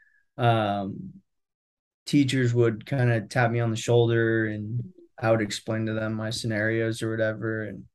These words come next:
they'd vouch for me to be in honors classes or to do X, Y, and Z and to get involved. And that process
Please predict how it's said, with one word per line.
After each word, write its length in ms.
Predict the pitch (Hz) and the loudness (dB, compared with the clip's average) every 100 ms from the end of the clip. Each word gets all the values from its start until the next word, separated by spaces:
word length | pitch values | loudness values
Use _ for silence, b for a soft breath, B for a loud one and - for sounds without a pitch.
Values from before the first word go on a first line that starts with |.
| _ _ _ _ _ _ _ _ - | _ _ _ _ _ _ _ _ 2
they'd 240 | 120 117 | 6 6
vouch 260 | 110 113 117 | 4 2 0
for 100 | 123 | 2
me 120 | 120 | 2
to 60 | 113 | 2
be 140 | 117 | 0
in 80 | 113 | 0
honors 340 | 107 110 110 - | 0 -2 -4 -4
classes 560 | 110 110 117 117 113 | -2 0 0 -2 0
or 100 | 120 | 0
to 120 | 120 123 | 0 -2
do 200 | 110 110 | 0 0
X, 220 | 113 - | 0 -2
Y, 140 | 113 | -2
and 140 | 113 117 | -2 -2
Z 160 | 117 | -2
and 120 | 110 110 | -4 -6
to 120 | 120 | -2
get 100 | 113 | 0
involved. 640 | 110 107 110 113 113 120 | 0 0 0 2 2 0
And 280 | 110 110 123 b b b b b _ _ _ _ _ _ _ | -4 -6 -8 b b b b b _ _ _ _ _ _ _
that 240 | 120 117 - | 4 4 4
process 960 | 127 117 120 120 110 110 117 - - | 4 6 6 4 4 2 -2 -8 -12